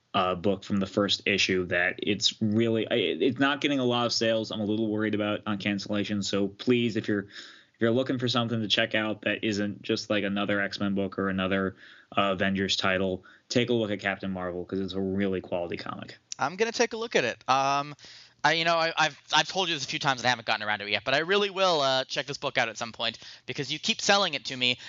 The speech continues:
Speaker 2: and I keep not caring 'cause I've read, you know, Bendis's Avengers and gone like, "Miss Marvel seems like just Superman." <laughs>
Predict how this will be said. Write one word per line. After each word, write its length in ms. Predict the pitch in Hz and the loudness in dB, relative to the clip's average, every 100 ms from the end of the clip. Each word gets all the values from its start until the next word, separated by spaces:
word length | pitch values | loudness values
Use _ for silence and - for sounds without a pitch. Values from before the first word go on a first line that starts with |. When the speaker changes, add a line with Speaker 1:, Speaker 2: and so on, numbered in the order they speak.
| - | 0
Speaker 2:
and 80 | 139 | 2
I 60 | 143 | 4
keep 320 | 202 208 143 | 2 0 2
not 240 | 170 - | 2 2
caring 420 | 170 165 143 127 | 2 2 2 -2
'cause 220 | 143 131 - - - | -4 -6 -6 -14 0
I've 320 | 127 135 120 | 2 4 0
read, 300 | 127 127 131 | 0 2 2
you 80 | 135 | 0
know, 180 | 127 117 | -4 -2
Bendis's 640 | 117 120 127 - 120 107 | 2 2 2 2 0 0
Avengers 580 | 107 117 131 113 110 107 | 0 2 0 -2 -4 -2
and 260 | - 110 110 | -2 -2 0
gone 200 | 113 110 | 0 2
like, 160 | 113 120 | 0 0
"Miss 180 | 156 156 | -4 0
Marvel 380 | 170 143 143 | -2 0 -4
seems 320 | 131 120 127 131 | -2 -2 0 0
like 200 | 131 - | 0 -2
just 220 | 131 - | -8 -6
Superman." 580 | 151 131 110 95 92 101 _ _ | -6 -4 0 0 -2 -10 _ _
<laughs> 40 | _ | _